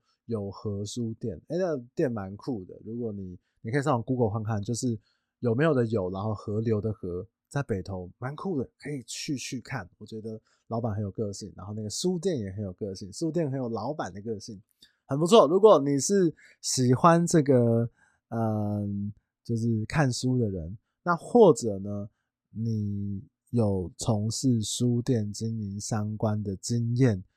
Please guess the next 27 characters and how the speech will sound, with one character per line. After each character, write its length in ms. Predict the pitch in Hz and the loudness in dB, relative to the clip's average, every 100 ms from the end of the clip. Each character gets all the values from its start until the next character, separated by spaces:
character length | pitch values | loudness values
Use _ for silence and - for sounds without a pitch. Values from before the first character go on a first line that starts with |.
| _ - | _ -10
甚 280 | - 135 117 | -2 0 0
至 200 | 127 113 | -2 -2
你 160 | 98 | -4
就 200 | 98 135 | -2 -2
是 180 | 123 135 | 0 0
一 40 | 120 | 2
个 80 | |
书 260 | 113 - 151 | 0 2 4
店 180 | 165 143 | 6 6
老 200 | 123 117 | 4 2
板， 240 | 123 98 - _ _ | 0 -4 -10 _ _
你 120 | 113 | -6
是 240 | 104 127 123 | 0 2 2
一 20 | |
个 140 | 120 | 0
咖 260 | - 127 127 | -2 -2 0
啡 220 | 147 135 | 4 6
厅 180 | 127 127 | 4 2
老 180 | 107 107 | 0 0
板， 240 | 113 87 | -2 -6
咖 260 | - 123 120 | -8 -4 -4
啡 320 | 120 123 117 | -2 0 0
厅 240 | - 123 113 | 0 0 2
的 140 | 107 | 0
经 240 | - 127 | 2 2
营 200 | 120 107 | 4 2
者， 220 | 113 107 | 2 -2